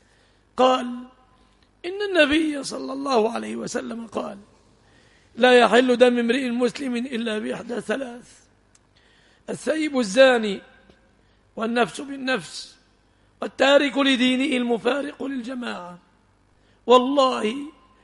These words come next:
ما زنيت لا في جاهلية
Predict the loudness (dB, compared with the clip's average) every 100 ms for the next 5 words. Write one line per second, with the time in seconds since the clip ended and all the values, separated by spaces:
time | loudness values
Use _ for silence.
0 | _ _ _ _ -4 4 6 6 4 2
1 | -2 -8 -12 _ _ _ _ -8 -2 0
2 | 2 2 0 -2 2 2 2 -4 -6 -4
3 | -4 -4 -2 -4 -4